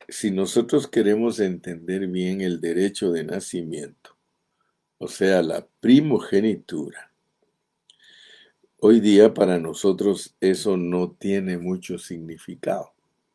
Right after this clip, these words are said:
Por causa de eso debemos estudiarlo muy particularmente. En el tiempo de Tamar, la primogenitura era de mucho significado,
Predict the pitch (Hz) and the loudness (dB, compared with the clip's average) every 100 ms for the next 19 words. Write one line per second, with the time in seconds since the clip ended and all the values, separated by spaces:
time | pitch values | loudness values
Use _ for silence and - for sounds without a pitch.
0 | _ _ _ _ _ _ - - - _ | _ _ _ _ _ _ -20 -20 -20 _
1 | _ 95 85 95 98 113 156 135 104 101 | _ -2 0 4 4 6 6 8 10 8
2 | 113 156 139 95 85 92 101 98 95 - | 4 -2 0 2 4 4 2 2 0 -2
3 | - 78 85 87 92 117 107 - _ _ | -6 -4 -2 -2 -2 0 0 -2 _ _
4 | _ - 85 90 123 110 85 80 _ 87 | _ -14 -6 2 2 2 -4 -12 _ -18
5 | - 80 85 85 98 143 - - _ _ | -12 -6 -4 -4 -4 -4 -6 -20 _ _
6 | _ _ _ _ _ _ - _ _ _ | _ _ _ _ _ _ -20 _ _ _
7 | _ - 110 110 107 180 220 202 151 107 | _ 2 6 4 8 6 8 6 8 6
8 | - 87 98 98 - - - _ _ _ | 2 -2 0 -2 -4 -18 -20 _ _ _
9 | _ _ _ _ _ - - 87 82 - | _ _ _ _ _ -14 -2 2 2 4
10 | 165 185 147 120 139 139 - 110 110 98 | 4 4 2 2 2 0 -2 2 4 4
11 | 95 101 98 87 80 80 90 127 151 123 | 4 4 2 0 -2 -4 -2 4 4 2
12 | - 92 - 85 80 80 - 78 - - | -6 -12 -8 -10 -10 -14 -14 -12 -8 -8
13 | - | -8